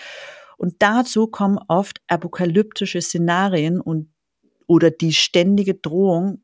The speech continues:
mit Strafe im Jenseits. Für die Psyche bedeutet das Dauerstress. Das Angstsystem im Gehirn, in besonderer die Amygdala, läuft auf Hochtouren.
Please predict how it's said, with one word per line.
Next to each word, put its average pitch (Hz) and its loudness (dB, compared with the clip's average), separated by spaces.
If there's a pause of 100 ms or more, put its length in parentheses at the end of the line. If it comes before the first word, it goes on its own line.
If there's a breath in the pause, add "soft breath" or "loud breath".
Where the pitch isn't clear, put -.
mit 165 -6
Strafe 151 -6 (140)
im 156 -2
Jenseits. - -4 (2000 loud breath)
Für 247 4
die 247 4
Psyche 202 2
bedeutet 156 0
das 156 0 (240)
Dauerstress. - -2 (140)
Das 160 -2
Angstsystem 190 -2
im 151 -2
Gehirn, 151 0
in 147 -2
besonderer 165 0
die 151 -4
Amygdala, 151 -6 (320 loud breath)
läuft 160 2
auf - -4
Hochtouren. 123 -6